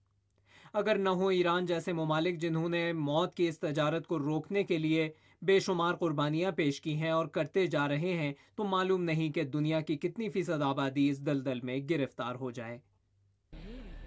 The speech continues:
چھبیس جون کی مناسبت سے پچاس ہزار ٹن منشیات کو نذر آتش کیا گیا تہران میں۔ یہ دھواں اگر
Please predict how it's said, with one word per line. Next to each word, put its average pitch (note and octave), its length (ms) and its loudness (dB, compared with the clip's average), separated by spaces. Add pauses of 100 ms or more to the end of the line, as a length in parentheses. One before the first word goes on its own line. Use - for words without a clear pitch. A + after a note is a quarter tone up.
(1200)
چھبیس G3 440 0
جون A3 260 2
کی B3 120 2
مناسبت G#3 600 2
سے A#3+ 180 4 (120)
پچاس F#3 540 2
ہزار F3+ 380 4
ٹن G3 280 2
منشیات E3+ 600 2
کو G3 100 0
نذر E3+ 280 2
آتش E3 380 4
کیا F#3 200 4
گیا F#3 200 4
تہران E3 460 0
میں۔ C#3+ 180 -4 (480)
یہ G3 180 6
دھواں G3 420 4 (300)
اگر F#3+ 320 4